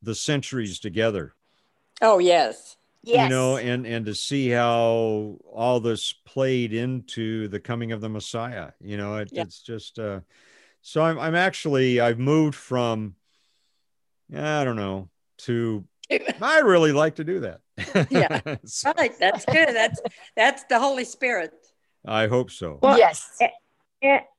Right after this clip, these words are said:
Speaker 4: and I'm really impressed with you because when we were meeting in public, I remember, I'll never forget that you weren't really into Revelations. And I think you have been the most committed one through Revelations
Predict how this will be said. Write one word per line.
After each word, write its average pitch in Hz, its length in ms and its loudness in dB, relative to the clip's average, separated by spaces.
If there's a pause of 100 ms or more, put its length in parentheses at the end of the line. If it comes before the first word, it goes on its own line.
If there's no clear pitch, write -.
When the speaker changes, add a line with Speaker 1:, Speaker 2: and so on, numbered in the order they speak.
(120)
Speaker 4:
and 277 380 2
I'm 247 180 -2
really 285 480 -6
impressed 233 540 -8
with 185 220 -10
you 170 280 -6
because 240 420 -8
when 220 280 -8
we 269 160 -10
were 262 160 -4
meeting 208 420 -10
in 202 140 -8
public, 196 560 -8 (100)
I 208 100 -6
remember, 214 680 -8
I'll 202 120 -8
never 190 340 -8
forget 190 460 -4 (320)
that 208 160 -6
you 240 100 -6
weren't 208 240 -2
really 220 320 0
into 196 300 -6
Revelations. 175 840 -6
And 196 140 -4
I 214 160 -4
think 233 220 -8
you 220 160 -2
have 202 160 2
been 202 180 2
the 180 80 -2
most 190 300 0
committed 214 380 2
one 175 420 0 (400)
through 262 200 0
Revelations 175 880 -2